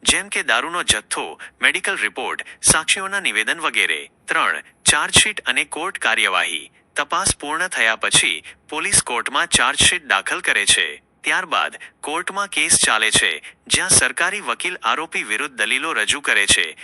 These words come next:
અને આરોપીને પોતાનો બચાવ કરવાનો મોકો આપવામાં આવે છે. ચાર, સજા. જો આરોપી કોર્ટમાં દોષિત સાબિત થાય,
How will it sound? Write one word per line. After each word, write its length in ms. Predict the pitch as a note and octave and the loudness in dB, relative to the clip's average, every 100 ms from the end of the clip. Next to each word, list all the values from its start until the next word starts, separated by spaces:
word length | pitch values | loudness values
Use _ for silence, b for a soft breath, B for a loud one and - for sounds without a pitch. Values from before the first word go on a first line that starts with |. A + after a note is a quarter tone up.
| B - | B -4
અને 180 | D3 | -2
આરોપીને 640 | - A#2 C#3+ F#3 F#3 F3+ F#3+ | -2 0 -2 -4 -6 -6 -6
પોતાનો 460 | C#3 C3 D#3 F3 | -8 -4 -2 -2
બચાવ 340 | A#2+ G#2 D3+ E3+ | -2 0 0 0
કરવાનો 440 | C#3 A#2+ B2 D3 | -2 0 0 -2
મોકો 300 | A#2+ A#2 F3 | -8 -8 -4
આપવામાં 460 | B2 - G2+ A#2+ C3 | -4 -2 -2 2 2
આવે 180 | G2 G2 | 2 2
છે. 320 | F#2+ D#2 - _ - | 2 -2 -10 _ -4
ચાર, 360 | - D#3+ F#2+ - B - | 0 2 0 -4 B -2
સજા. 380 | F3+ D#3 F#3+ | 0 0 -2
જો 260 | F#3 E3+ - | 0 -2 0
આરોપી 420 | A2+ C3+ E3+ G#3 | -2 -2 -4 -8
કોર્ટમાં 520 | G3+ C3+ C#3+ D#3+ E3+ B2 | -8 -6 -6 -4 -4 -2
દોષિત 360 | G#2+ - F#3+ | 0 0 2
સાબિત 400 | - A2+ A2+ - | 2 2 -2 -4
થાય, 280 | A2 F2 | -2 -2